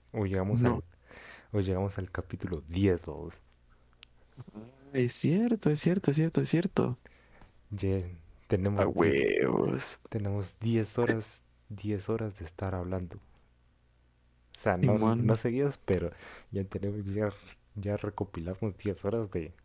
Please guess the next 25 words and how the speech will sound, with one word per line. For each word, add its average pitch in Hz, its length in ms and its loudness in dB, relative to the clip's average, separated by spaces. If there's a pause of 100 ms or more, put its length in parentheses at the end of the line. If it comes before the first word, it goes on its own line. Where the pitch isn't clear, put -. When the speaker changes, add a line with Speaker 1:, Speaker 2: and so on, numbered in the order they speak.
(160)
Speaker 1:
de 95 100 -6
estar 123 260 2
Speaker 2:
Diez - 40 4
horas 123 220 4
de 110 80 2
Speaker 1:
hablando. - 0 -
Speaker 2:
plática. 117 480 -2 (340)
Speaker 1:
Ajá, 98 280 -4
¿y 101 120 -10 (600)
cómo 101 240 0
sentís 104 300 -2
Speaker 2:
Ajá. - 20 -12
Speaker 1:
que - 140 -6
ha, - 60 -6 (100)
que 98 220 -4
ha 104 60 -4
cambiado 101 560 0
el, 90 260 -6 (1200)
el 85 260 -6 (840)
Farfán 104 480 -4
del, 101 180 -2 (200)
desde 101 320 2
el 87 80 0
prim-, 92 320 -6
del, 90 280 -2